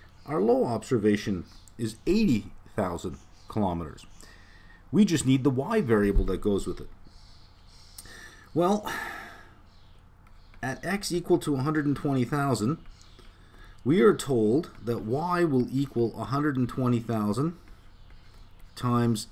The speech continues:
eleven point six cents. And at X equal to eighty thousand, we're told that Y will equal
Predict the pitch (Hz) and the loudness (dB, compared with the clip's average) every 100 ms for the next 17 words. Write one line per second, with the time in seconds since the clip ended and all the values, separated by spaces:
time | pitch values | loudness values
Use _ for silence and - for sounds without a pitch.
0 | - 110 107 117 135 143 127 143 127 120 | -8 -4 0 0 0 -2 -2 0 2 0
1 | - 120 107 - 175 214 - - - - | -2 -4 -4 -4 -4 -4 -8 -12 -14 -20
2 | - - - - - 120 120 120 139 160 | -20 -20 -20 -20 -6 -2 0 -2 -6 -4
3 | - 139 143 131 127 135 185 214 - 113 | -4 -2 -2 -2 -4 0 2 2 0 -2
4 | 92 101 147 214 - - - - - - | -4 -4 0 -2 -2 -20 -20 -20 -20 -20
5 | - - - 120 120 - 120 117 110 101 | -20 -20 -8 -2 -2 0 0 2 0 -2
6 | 104 120 123 117 104 113 117 107 | -4 0 2 0 -2 -4 -2 -4